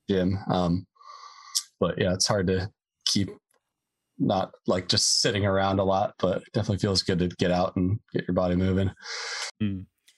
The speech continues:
Speaker 2: How was your tour schedule before covid?
Speaker 1: Um, it was good. We were, like, we were right in the middle of a tour when covid, um,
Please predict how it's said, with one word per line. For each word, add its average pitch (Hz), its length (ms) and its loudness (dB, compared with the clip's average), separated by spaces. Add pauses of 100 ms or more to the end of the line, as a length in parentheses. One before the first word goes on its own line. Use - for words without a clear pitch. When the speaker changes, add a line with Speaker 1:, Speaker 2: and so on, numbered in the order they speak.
(340)
Speaker 2:
How 117 100 4
was 160 160 2
your 131 100 2
tour 104 280 0
schedule 98 440 0
before 90 480 -2
covid? 95 440 -2 (600)
Speaker 1:
Um, 175 520 0 (160)
it 180 80 4
was 185 160 2
good. 175 260 2
We 143 180 2
were, 170 420 2
like, 127 300 2 (380)
we 135 140 2
were 170 60 2
right 151 180 2
in 143 60 2
the 135 60 4
middle 127 240 2
of 110 80 0
a 107 40 0
tour 113 360 2
when 101 340 0 (180)
covid, 101 440 2
um, 90 400 2